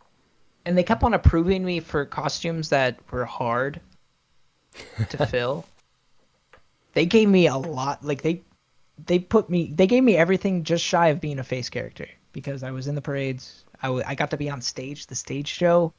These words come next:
Speaker 1: on T V, and I met, I met a famous person. I
Speaker 2: Yeah.
Speaker 1: I did, and then I did a lot of characters, and, and the ca-, characters that I did, at first I was doing these Country Bears shift, which is, like, kind of experimental 'cause they hadn't done running,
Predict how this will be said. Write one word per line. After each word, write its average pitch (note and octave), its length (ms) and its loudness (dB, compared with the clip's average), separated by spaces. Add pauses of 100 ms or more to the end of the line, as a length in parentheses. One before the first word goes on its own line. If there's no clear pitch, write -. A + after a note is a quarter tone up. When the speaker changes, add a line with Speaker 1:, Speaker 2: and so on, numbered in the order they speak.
Speaker 1:
on D3 240 -2
T D#3+ 180 -2
V, C#3 400 -4 (380)
and C#3 100 -8
I C#3+ 40 -2
met, D3 240 -2 (160)
I D#3 80 -10
met D#3+ 160 -2
a F3+ 40 2
famous D#3+ 360 -2
person. D#3+ 460 -4 (480)
I C#3 380 -6
Speaker 2:
Yeah. G2+ 280 2 (1120)
Speaker 1:
I D#3 100 2
did, E3 300 2 (100)
and D#3+ 180 4
then F3+ 120 6
I F3+ 120 6
did F3 160 4
a E3+ 60 8
lot E3 180 6
of D#3+ 60 -6
characters, F#3 480 0
and, D3 180 0
and D3+ 180 0
the C#3+ 60 -2
ca-, - 240 -16
characters F3+ 380 2
that D3 80 0
I C3+ 100 0
did, C3+ 360 -4 (220)
at - 160 -10
first F#3+ 320 2
I F#3 60 2
was C#3 100 0
doing D3+ 240 -2
these C#3 140 -4
Country C#3+ 320 -2
Bears C3+ 260 0
shift, - 300 -4
which C3 200 -6
is, C3 200 -6
like, B2 160 -4
kind D3+ 200 0
of C3+ 120 -4
experimental A#2+ 880 -6 (100)
'cause B2 220 -4
they C3 180 -4
hadn't C3+ 320 -4
done A#2+ 240 -4
running, A#2 260 -4